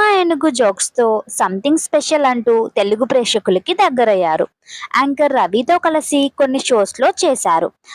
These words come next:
అప్పట్లో వీరిద్దరూ పెళ్లి చేసుకుంటారనే వార్తలు కూడా వచ్చాయి. కానీ ఆ వార్తలకు ఫుల్ స్టాప్ పెట్టి యాంకర్ లాస్య తను ప్రేమించిన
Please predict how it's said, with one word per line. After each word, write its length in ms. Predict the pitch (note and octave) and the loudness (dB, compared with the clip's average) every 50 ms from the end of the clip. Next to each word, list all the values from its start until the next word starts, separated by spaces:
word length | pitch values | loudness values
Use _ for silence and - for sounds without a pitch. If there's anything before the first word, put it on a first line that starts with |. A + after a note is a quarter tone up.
| - - - | -16 -8 -4
అప్పట్లో 460 | G3+ G3 - - D#4 - - F#4+ G4+ G4 | -4 -4 -4 -6 -6 -2 2 2 2 2
వీరిద్దరూ 580 | D#4 D#4+ D4 B3+ C4 A#3 G#3 C4 C4+ C4+ C4 A#3+ B3+ B3+ - - | 2 0 0 2 0 0 2 2 2 2 2 0 0 -2 -4 -8
పెళ్లి 260 | A3+ G3+ G3+ A3 A#3 | -12 -8 -6 -6 -4
చేసుకుంటారనే 840 | - C#4+ C4+ - - - C4 B3 A3+ B3 A#3+ A3+ A3 G#3 G3+ G#3 G#3 | -2 -2 -2 -2 -2 -4 -4 -2 0 0 0 0 0 0 0 0 2
వార్తలు 440 | G3 F#3+ F3+ F3 - G3 F#3 F#3 - | 2 2 2 0 0 -2 -2 -2 0
కూడా 240 | F#3 E3+ F#3+ B3 F#4 | -2 0 2 2 2
వచ్చాయి. 500 | F#4+ E4 - - - A3 F#3 E3+ E3+ - - _ _ _ _ _ - - - _ - | 2 2 0 -2 -4 -4 -2 -2 -4 -6 -8 _ _ _ _ _ -20 -20 -10 _ -2
కానీ 280 | D4+ D4+ D4+ D4+ D4+ C#4+ - - | 0 0 0 0 -2 -2 -2 -2
ఆ 80 | C4+ C#4 C4+ | 0 0 2
వార్తలకు 560 | A#3+ A3+ G3 F3 F3 - A#3+ C4 C#4+ - - | 2 2 2 0 0 -2 -2 0 0 0 -2
ఫుల్ 240 | C4 - A#3 G3+ G3+ | -2 0 0 0 0
స్టాప్ 340 | G3+ - - B3 A#3+ A#3 - _ | 0 -2 -2 -2 -2 -2 -2 _
పెట్టి 360 | - A3 G#3 - - G#3 G3+ G3+ G#3 - _ - G3+ | -8 -10 -8 -8 -8 -8 -6 -6 -8 -8 _ -8 -6
యాంకర్ 420 | A3 A3+ A#3 G#3+ - A#3 A#3 A3+ | -4 -4 -4 -2 -2 -2 0 0
లాస్య 500 | G#3+ G3 E3+ E3 F3 - - - B3 A3+ G#3+ G#3 G#3+ - - | 0 0 0 -2 -2 -4 -4 -2 0 0 0 0 -2 -6 -6
తను 220 | - B3+ B3 B3+ | -6 -4 -2 -2
ప్రేమించిన 640 | A3+ - G#3 F3+ E3+ F3 G3+ A3 A3 - B3 A3+ | -2 0 -2 -2 -2 0 -2 -2 -2 -2 -2 -2